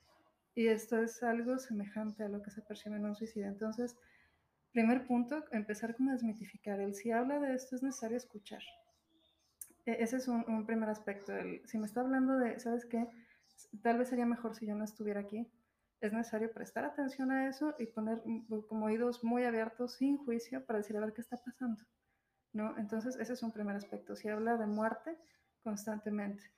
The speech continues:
si empieza a regalar pertenencias, a veces si tiene una mascota a la que aprecia mucho, plantas, objetos valiosos,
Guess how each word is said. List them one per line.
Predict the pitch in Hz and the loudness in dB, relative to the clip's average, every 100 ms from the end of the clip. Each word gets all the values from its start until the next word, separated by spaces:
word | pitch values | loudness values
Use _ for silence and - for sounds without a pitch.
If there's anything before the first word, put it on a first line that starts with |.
| _ _ _ | _ _ _
si | - | 0
empieza | 233 254 254 | 2 2 2
a | |
regalar | 254 233 220 214 - | 0 2 0 0 -4
pertenencias, | 233 - 214 220 226 220 - - - _ _ _ - | -6 -2 0 2 2 -2 -10 -20 -20 _ _ _ 0
a | 220 | 2
veces | 220 226 226 | 2 0 -4
si | |
tiene | 226 214 214 | -2 -2 -2
una | 214 | -2
mascota | 208 202 208 202 | -4 -6 -6 -6
a | |
la | 196 | -6
que | 196 | -8
aprecia | 196 196 208 | -8 -6 0
mucho, | 233 262 262 220 - | 2 2 -2 -8 -2
plantas, | 226 240 233 220 | 0 0 -2 -6
objetos | 214 - 220 226 | -8 -10 -6 -2
valiosos, | 226 220 226 262 262 | -2 0 -2 -4 -10